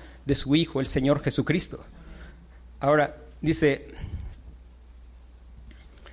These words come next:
"Dado que Dios no nos trata severamente cuando pecamos, debemos estar dispuestos a tratar a los demás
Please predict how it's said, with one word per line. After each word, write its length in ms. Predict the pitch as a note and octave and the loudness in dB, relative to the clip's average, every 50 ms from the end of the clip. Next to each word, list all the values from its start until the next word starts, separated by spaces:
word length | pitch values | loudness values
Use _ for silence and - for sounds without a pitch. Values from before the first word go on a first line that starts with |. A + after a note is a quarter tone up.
| - - | -12 -2
"Dado 280 | - D3+ D#3+ D3+ D3+ | 2 4 4 4 4
que 100 | - D#3 | 2 2
Dios 220 | C3+ D3+ F#3+ G3+ - | 2 4 4 4 4
no 100 | G#3+ G3 | 4 4
nos 140 | F3+ - - | 4 4 4
trata 260 | E3+ F3+ F#3 - - | 4 4 4 2 0
severamente 720 | - - E3+ D3+ D3 F3+ F#3+ F#3 D#3 D#3+ F3 F3 E3+ D#3+ | 0 2 2 4 4 4 4 6 6 6 4 4 2 2
cuando 240 | - D3 C#3 C#3+ - | 2 2 2 2 0
pecamos, 420 | D3 C3 - E3 E3+ E3 D3+ - | 0 0 2 4 4 4 2 4
debemos 280 | - D3 E3+ F3 D#3+ - | 4 4 4 4 2 0
estar 260 | - - E3 D#3 D3+ | 0 0 0 0 0
dispuestos 580 | C#3+ C#3 - - - D#3+ E3+ E3+ - D#3 - - | 0 -4 -4 0 2 2 2 4 2 0 0 0
a 100 | C#3 - | 0 2
tratar 360 | E3+ C#3+ C3 - E3 E3+ E3 | 2 2 4 4 2 4 4
a 40 | C#3+ | 2
los 140 | C#3 - - | 2 0 0
demás 480 | C#3 C3+ D3 D#3+ E3 D#3 - - - | 2 2 2 2 2 0 -2 -6 -10